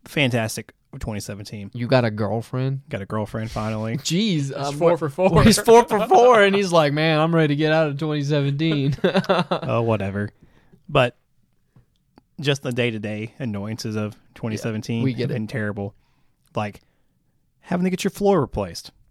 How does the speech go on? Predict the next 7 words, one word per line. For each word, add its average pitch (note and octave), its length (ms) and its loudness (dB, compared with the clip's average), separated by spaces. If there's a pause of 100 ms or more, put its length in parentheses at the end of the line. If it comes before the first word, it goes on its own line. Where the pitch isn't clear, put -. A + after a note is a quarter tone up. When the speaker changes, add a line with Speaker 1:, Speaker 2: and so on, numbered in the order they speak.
(880)
Speaker 1:
your D3 100 -10
car E3+ 280 0
dying G#2 320 -2
on G2 180 -6
you F2+ 220 -10 (600)
multiple B2+ 400 0
times. G2 360 -12